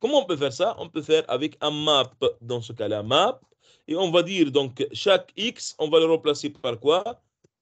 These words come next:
Map, c'est l'équivalent de remplacer. Donc remplacer un X par quoi ? Par trois fois X.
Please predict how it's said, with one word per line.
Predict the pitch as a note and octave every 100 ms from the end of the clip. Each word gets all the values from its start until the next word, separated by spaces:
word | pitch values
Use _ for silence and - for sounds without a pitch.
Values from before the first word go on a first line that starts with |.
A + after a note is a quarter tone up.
| _ _
Map, | D3+ G#3+
c'est | - F#3
l'équivalent | F3 F#3 F#3+ G3+
de | E3+
remplacer. | F#3+ D#3 D3+ D3 B2 C#3+ _ _ -
Donc | D3 C3+
remplacer | E3 F#3 D#3 D3+ - E3 A#2+ - -
un | C#3+
X | D3+ G#3 -
par | - C3+
quoi ? | C3 D3+ E3 -
Par | D3 C3+
trois | B2+ A#2 B2+ D3+
fois | - B2
X. | G2+ G2 - - _